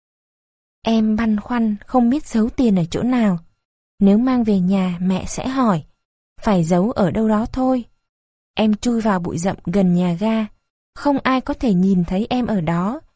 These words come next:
và chắc cũng chẳng ai chui vào đấy làm gì, nên như vậy là khá an toàn. Em lấy que, moi một cái hố nhỏ, đặt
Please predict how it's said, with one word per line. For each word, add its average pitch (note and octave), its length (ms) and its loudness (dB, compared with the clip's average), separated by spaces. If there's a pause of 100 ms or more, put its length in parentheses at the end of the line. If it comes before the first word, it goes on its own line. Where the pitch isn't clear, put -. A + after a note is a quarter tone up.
(300)
và F#3+ 180 -2
chắc C#4+ 360 -4
cũng B3 140 -4
chẳng F#3+ 200 -4
ai A3 260 -2
chui B3 280 -2
vào G3 120 0
đấy E3 180 0
làm A3+ 260 -2
gì, E3 320 0 (500)
nên G3+ 340 6
như G#3 200 4
vậy G3 200 0
là E3 160 -2
khá F#3 360 -4
an A#3+ 260 -2
toàn. F3+ 340 0 (1600)
Em G#3 360 2
lấy F#3+ 200 0 (120)
que, A3+ 360 -2 (180)
moi C4 340 0
một G#3+ 220 -2
cái G#3+ 120 -2
hố A3+ 200 0
nhỏ, A#3 420 -2 (460)
đặt F#3+ 180 -4